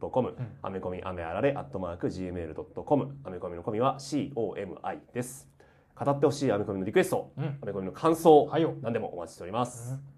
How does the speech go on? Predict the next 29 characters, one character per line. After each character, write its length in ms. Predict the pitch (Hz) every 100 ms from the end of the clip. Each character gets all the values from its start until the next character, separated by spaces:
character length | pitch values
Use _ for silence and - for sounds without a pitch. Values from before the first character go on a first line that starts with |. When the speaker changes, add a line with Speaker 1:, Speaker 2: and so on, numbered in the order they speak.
| - _ _ _ _ _ _ _
Speaker 2:
う 40 | -
ん。 20 |
Speaker 1:
え 200 | - 85
ー、 20 |
来 140 | 107 123
週 180 | 180
は？ 240 | 151 139 -
Speaker 2:
来 100 | 165
週 120 | 190 170
は？ 180 | 143 - - _
Speaker 1:
来 280 | 120 110 127
週 380 | 135 - 147 147
は 100 | 147
で 80 | 110
す 100 | -
ね、 360 | 95 90 82 - -
Speaker 2:
は 120 | 143
い。 40 | 131 -
Speaker 1:
え 1120 | - 139 139 143 139 135 135 131 131 127 123 123
ー、 60 |
ヘ 160 | - 156
ル 140 | 208
フ 80 | 196
ァ 100 | 190
イ 100 | 180
ア 80 | 175
ガ 100 | 135
ラ。 240 | 107 - - - - _ _ 147
Speaker 2:
あ、 180 | 143